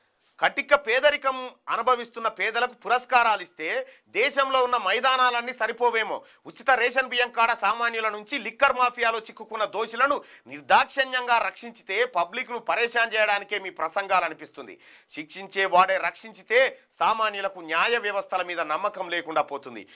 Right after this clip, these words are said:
ఓట్లేయడానికి సామాన్యుల శరీరాలు కావాలి, అధికారం అందుకోవడానికి అవినీతి నాయకుల మద్దతు కావాలి. తెర వెనుక రాజకీయాలను సామాన్యుడు గమనించలేనంత కాలం ఈ నీచ రాజకీయాల ఉచ్చులో చిక్కుకోక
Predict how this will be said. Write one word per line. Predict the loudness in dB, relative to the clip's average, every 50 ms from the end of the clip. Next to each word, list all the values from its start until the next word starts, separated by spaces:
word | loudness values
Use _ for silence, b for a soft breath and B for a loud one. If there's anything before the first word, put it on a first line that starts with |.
| B B B -8
ఓట్లేయడానికి | -6 -4 -4 -2 2 2 4 4 4 2 0 -2 -6
సామాన్యుల | -4 -2 0 0 0 0 -2 -2 -4 -6 -6
శరీరాలు | -6 -6 -6 -4 0 4 4 4 4 2
కావాలి, | 0 0 2 2 2 0 -2 -6 b b b b b
అధికారం | -6 -4 0 2 4 4 4 2 -2
అందుకోవడానికి | -6 -4 -2 2 2 4 4 2 0 0 -2
అవినీతి | -4 -4 -4 -8 -10 -10 -8 -4
నాయకుల | 0 2 2 2 2 0 0 -2
మద్దతు | 0 0 -2 -2 -4 -4 0
కావాలి. | 2 4 4 4 4 2 -2 -8 b b b b b -8
తెర | -6 -4
వెనుక | -4 -4 -4 -4 -2
రాజకీయాలను | 0 2 2 2 0 -2 -8 -4 0 2 2 2 2 -2 -4
సామాన్యుడు | 0 0 0 0 0 -4 -4 -6 -8 -8
గమనించలేనంత | -6 -6 -6 -4 -6 -8 -6 -4 -2 -2 0 0 -2 -2 -4 -4
కాలం | 0 2 4 4 4 2 -2 -6 b b b b
ఈ | -16 -16
నీచ | -14 -14 -10 -6 -2 0
రాజకీయాల | 0 0 0 -2 -6 -8 -4 -4 -4 -4
ఉచ్చులో | -6 -10 -12 -14 -10 -8 -8 -8
చిక్కుకోక | -10 -14 -20 -20 -18 -14 -12 -10 -8 -8